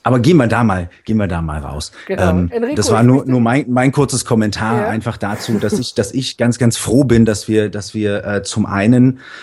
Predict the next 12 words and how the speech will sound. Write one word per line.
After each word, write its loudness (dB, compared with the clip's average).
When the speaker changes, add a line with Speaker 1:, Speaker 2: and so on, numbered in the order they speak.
Speaker 1:
äh, 2
ein 2
paar 0
User 0
rausnehmen 2
aus -2
dem 4
System, 2
die -2
jetzt 0
jahrelang, 2
äh, 0